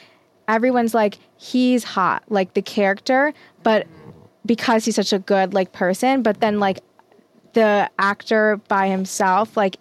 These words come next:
isn't, like, and not because, like, not, I mean, part, I guess, with his looks, but also he's just, like, seems a little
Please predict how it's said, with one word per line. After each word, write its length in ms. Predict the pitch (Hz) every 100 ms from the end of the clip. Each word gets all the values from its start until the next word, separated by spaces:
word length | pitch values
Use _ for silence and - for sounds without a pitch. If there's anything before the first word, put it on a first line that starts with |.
| -
isn't, 360 | 202 185 -
like, 200 | 190 185 - - - -
and 200 | 240 247
not 220 | 240 254
because, 280 | 269 294 240 226
like, 140 | 214
not, 260 | 214 214 - _ _ _ _ _ _ -
I 100 | 240
mean, 180 | 226 214
part, 300 | - 208 202
I 80 | 214
guess, 200 | 220 220
with 120 | 233
his 120 | 233
looks, 160 | 240 -
but 140 | -
also 280 | 196 196 202
he's 140 | 202
just, 220 | 190 190 -
like, 220 | - - - _ _ _ _ _ _
seems 260 | - 202
a 40 | 190
little 180 | 185